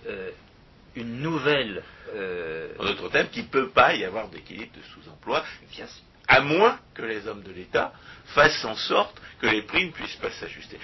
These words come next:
Speaker 2: Et de ce point de vue-là, euh, Rueff, Jacques Rueff avait publié avant son ar-, sa réfutation de Keynes, je crois que c'était en mille neuf cent vingt-sept, un article qui expliquait que les, euh, que les,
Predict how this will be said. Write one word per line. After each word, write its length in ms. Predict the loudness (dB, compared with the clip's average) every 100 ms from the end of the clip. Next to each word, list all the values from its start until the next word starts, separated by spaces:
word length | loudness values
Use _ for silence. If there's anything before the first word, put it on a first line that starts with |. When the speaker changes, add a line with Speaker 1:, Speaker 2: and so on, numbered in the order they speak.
| -6
Speaker 2:
Et 300 | 2 4 2
de 300 | -6 -2 0
ce 80 | 0
point 160 | 0 -2
de 60 | 4
vue-là, 340 | 6 6 4 -10
euh, 180 | -8 -8
Rueff, 360 | 0 6 6 6
Jacques 200 | -2 0
Rueff 260 | 0 0 -2
avait 200 | -12 -12
publié 480 | -12 -10 -2 -2 -2 -16 -4 6
avant 480 | 6 6 4 2 -10 -20 -20 -20 -20 -20 -20 -20 -20 -20 -20 -20
son 260 | -10 -10 -10
ar-, 180 | -12 -10
sa 160 | -8 -8
réfutation 540 | -8 -12 -14 -12 -12
de 100 | -4
Keynes, 180 | -2 -2
je 60 |
crois 120 | -2 -6
que 80 |
c'était 200 | -8 -14
en 60 | -14
mille 140 | -12
neuf 140 | -16 -14
cent 140 | -16
vingt-sept, 400 | -16 -16 -6 -6 -6 -12 -6
un 160 | -6
article 320 | -6 -6 -12 -12
qui 80 | -14
expliquait 640 | -14 -12 -14 -4 0 0 0 -16 -10
que 80 | -6
les, 200 | -2 0
euh, 400 | 0 0 -6 -10 -10 -14 -18 -20 -20 -20 -20 -18
que 80 | -14
les, 380 | -14 -14 -16